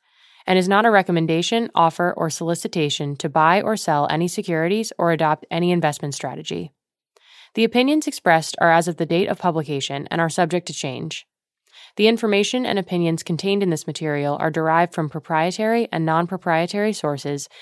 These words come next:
deemed by BlackRock to be reliable and are not guaranteed as to accuracy or completeness.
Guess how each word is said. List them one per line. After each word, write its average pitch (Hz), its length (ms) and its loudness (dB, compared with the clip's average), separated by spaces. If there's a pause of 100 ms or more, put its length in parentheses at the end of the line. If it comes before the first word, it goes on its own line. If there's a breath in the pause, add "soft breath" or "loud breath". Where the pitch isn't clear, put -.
(140 loud breath)
deemed 214 220 2
by 262 100 4
BlackRock 151 540 0
to - 80 -8
be 156 140 0
reliable 160 680 2
and 170 100 0
are 160 120 0
not 175 260 0
guaranteed 170 540 -2
as 151 200 -6
to - 120 -6
accuracy 190 680 -2
or 170 140 0
completeness. 147 760 -8